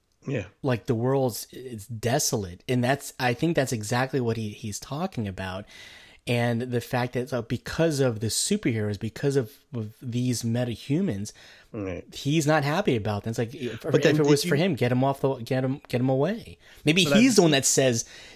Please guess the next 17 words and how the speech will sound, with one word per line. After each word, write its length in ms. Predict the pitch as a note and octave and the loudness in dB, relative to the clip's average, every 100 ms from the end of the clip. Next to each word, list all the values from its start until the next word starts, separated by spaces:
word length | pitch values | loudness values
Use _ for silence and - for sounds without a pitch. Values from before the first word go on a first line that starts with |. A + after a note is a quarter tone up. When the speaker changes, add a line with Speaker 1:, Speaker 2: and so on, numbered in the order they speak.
| - | -2
Speaker 2:
"No 300 | B2+ C#3+ D3 | 4 6 8
more 720 | C#3+ C#3 C3 B2 A#2 A2 G2+ - | 8 8 8 6 6 4 0 -2
superheroes." 920 | - - C3+ B2 B2+ A2+ G#2 G2+ G#2+ | -2 2 2 4 4 4 2 -2 -4
<laughs> 560 | - F#3+ - - - - | 0 0 0 -2 -4 -2
Speaker 1:
Yeah. 600 | - - - G#3+ - - - | 0 0 2 -2 -2 -6 -6
So, 180 | - D#3+ | -2 0
but, 360 | C#3+ D3+ - - - - | 2 0 0 -6 -14 -12
wh-, 180 | - - - | -10 -12 -8
you 160 | - C#3+ | 0 0
know, 160 | A2 | 2
if, 320 | - B2 - - - - | 0 -4 -6 -20 -20 -16
you 160 | D#3 C3 | -10 -8
know, 80 | - | -8
he's 280 | - D#3+ C#3+ | -8 -4 0
like 140 | C3+ | 0
a 60 | A#2+ | 0
s-, 160 | G#2 | -4